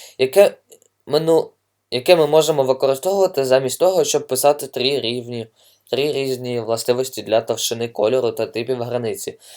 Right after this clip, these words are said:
Давайте подивимося на прикладі. Нехай у нас є ось така границя. Давайте скопіюю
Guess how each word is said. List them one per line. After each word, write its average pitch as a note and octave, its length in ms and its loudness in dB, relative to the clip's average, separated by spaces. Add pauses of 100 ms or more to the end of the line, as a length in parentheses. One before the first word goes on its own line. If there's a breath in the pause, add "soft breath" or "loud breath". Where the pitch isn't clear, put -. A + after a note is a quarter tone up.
(160 loud breath)
Давайте D3+ 280 6
подивимося D#3 600 2
на B2+ 100 0
прикладі. G2 500 -4 (180)
Нехай G3 340 2
у - 20 2
нас D#3+ 220 -2
є D3+ 280 4
ось D3 180 2
така C3 280 2
границя. A#2+ 600 -2 (840 loud breath)
Давайте G2 500 -4 (1500)
скопіюю A2 880 -10